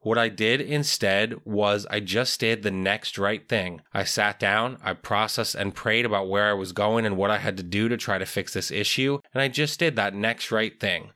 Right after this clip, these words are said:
What I've learned in my business is that if I can process through maybe ten to fifteen minutes,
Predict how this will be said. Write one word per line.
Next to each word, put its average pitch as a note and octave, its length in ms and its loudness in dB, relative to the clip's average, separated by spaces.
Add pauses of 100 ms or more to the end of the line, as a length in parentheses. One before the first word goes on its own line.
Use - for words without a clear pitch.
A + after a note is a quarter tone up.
What B2+ 120 2
I've C#3 160 2
learned D#3+ 260 2
in G3+ 80 0
my F#3 120 4
business G2+ 500 0
is - 160 -6
that G#2 200 0
if G#2 140 -10
I C#3+ 180 -2
can D3+ 180 -2
process B2+ 640 0
through G#2 460 0 (100)
maybe G#2 320 0
ten B2 540 0
to A2 120 -4
fifteen C3 540 -2
minutes, F#2+ 460 -2